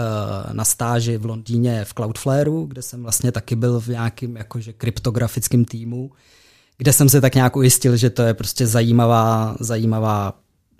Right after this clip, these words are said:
mm, část, eh, matematiky lomeno, lomeno, eh, I T.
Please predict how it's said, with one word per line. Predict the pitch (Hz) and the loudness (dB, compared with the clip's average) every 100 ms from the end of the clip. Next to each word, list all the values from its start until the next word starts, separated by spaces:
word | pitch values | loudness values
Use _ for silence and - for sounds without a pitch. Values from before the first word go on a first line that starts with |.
| _ | _
mm, | 107 101 113 117 _ | -20 -20 -20 -20 _
část, | - 139 117 117 - - | 0 2 2 2 0 -2
eh, | 123 117 113 | -14 -14 -10
matematiky | 113 107 117 117 117 - 117 | -8 -2 2 2 -2 -2 0
lomeno, | 110 113 113 113 110 | 2 4 4 2 2
lomeno, | 110 110 113 101 104 | 0 2 0 -2 -4
eh, | 107 107 101 98 95 - 127 | -4 -4 -4 -4 -8 -6 -2
I | 120 | -2
T. | 120 127 | -4 -8